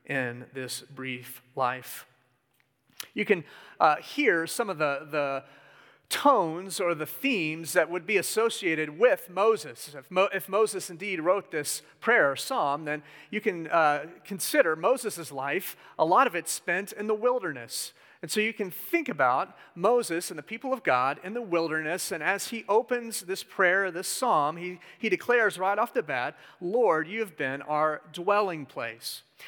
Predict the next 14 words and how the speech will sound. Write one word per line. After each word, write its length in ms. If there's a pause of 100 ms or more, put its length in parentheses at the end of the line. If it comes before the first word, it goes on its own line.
(180)
In 80
the 80
midst 420
of 460
a 300
desert, 440
in 80
the 60
midst 400
of 320
the 80
wilderness, 760 (280)
uh, 240
when 500